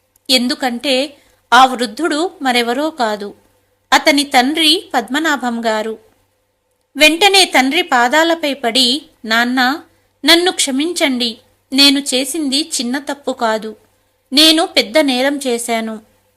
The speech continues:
ఈ నేరం క్షమించరానిది. అయినా ఒక్క అవకాశం ఇవ్వండి. నా కారణంగా మీరు జీవితంలో చాలా కష్టాలు అనుభవించారు. కానీ ఈ రోజు తర్వాత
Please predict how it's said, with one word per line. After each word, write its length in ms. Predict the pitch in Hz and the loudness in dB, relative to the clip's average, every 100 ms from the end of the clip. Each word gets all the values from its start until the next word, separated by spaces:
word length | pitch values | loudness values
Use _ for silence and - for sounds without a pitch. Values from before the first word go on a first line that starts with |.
| _ _ | _ _
ఈ 180 | 277 277 | 4 4
నేరం 480 | 240 240 285 254 339 - _ _ | 4 2 2 0 -2 -12 _ _
క్షమించరానిది. 1120 | - - 247 269 339 311 254 226 220 214 214 - _ _ _ _ _ _ - | -6 -2 0 0 0 0 2 0 -4 -8 -10 -12 _ _ _ _ _ _ 2
అయినా 500 | 247 262 302 277 359 - _ | 2 4 2 2 -2 -12 _
ఒక్క 280 | 262 269 - | -2 0 4
అవకాశం 640 | 262 254 294 320 320 285 | 6 6 4 2 2 -2
ఇవ్వండి. 480 | 254 240 233 233 220 _ _ _ _ _ _ 285 | -2 -2 -2 -4 -6 _ _ _ _ _ _ 4
నా 160 | 349 | 4
కారణంగా 800 | 370 277 277 403 403 392 381 349 | 6 6 6 4 4 2 4 2
మీరు 260 | 294 277 262 | 4 0 0
జీవితంలో 720 | 233 247 320 330 294 277 247 | -2 -4 -2 -4 -2 -2 -2
చాలా 400 | 240 220 240 269 | 0 0 2 0
కష్టాలు 540 | 277 240 - 285 320 | -2 -6 -2 0 2
అనుభవించారు. 880 | 277 240 254 247 233 247 233 226 226 _ _ _ _ _ _ | 0 -2 -6 -6 -8 -6 -6 -6 -10 _ _ _ _ _ _
కానీ 500 | 247 240 240 254 262 277 _ _ _ _ | 4 4 2 0 -2 -6 _ _ _ _
ఈ 160 | 285 320 | 4 4
రోజు 280 | 285 302 370 | 4 0 0
తర్వాత 800 | 294 254 247 240 240 262 262 | -2 -2 0 0 4 4 4